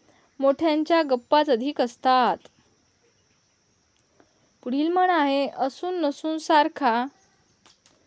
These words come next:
म्हणजेच असला किंवा नसला तरी काही फरक पडत नाही.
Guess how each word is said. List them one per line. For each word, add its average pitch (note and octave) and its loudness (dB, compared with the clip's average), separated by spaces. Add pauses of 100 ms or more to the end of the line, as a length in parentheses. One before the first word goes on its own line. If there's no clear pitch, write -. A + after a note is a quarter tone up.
(560)
म्हणजेच C#4+ 2 (1800)
असला E4 2
किंवा F4+ -2
नसला E4 2 (140)
तरी C#4+ 2 (120)
काही C4 2
फरक C#4 0 (120)
पडत B3 0
नाही. A3+ -2